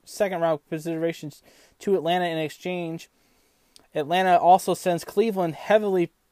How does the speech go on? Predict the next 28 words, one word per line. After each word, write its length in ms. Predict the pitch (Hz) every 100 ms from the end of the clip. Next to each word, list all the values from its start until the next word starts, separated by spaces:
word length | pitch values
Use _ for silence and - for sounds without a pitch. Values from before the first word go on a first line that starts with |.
| _
protected 460 | 151 - 190 180 -
first 320 | 185 190 -
round 220 | 170 156
pick 180 | 185 180 -
in 160 | 165
twenty 300 | 143 185 175
twenty 460 | 147 - 190 175 156 _ _ _ _
to 100 | 160
the 80 |
Pelicans, 480 | - 175 160 151 147
sources 540 | - 151 139 139 127 - _ _
have 300 | - 135 139 -
also 400 | 113 110 - 123
said. 300 | - - 131
So 120 | -
looking 280 | 131 196 185
forward 280 | - 175 165
to 60 | 147
seeing 200 | - 170
what 120 | 151
the 100 | 151
N 120 | 165
B 120 | 151
A 100 | 156
draft, 320 | 156 160 156 -
like 140 | 147
I 40 |
said, 280 | 139 156 156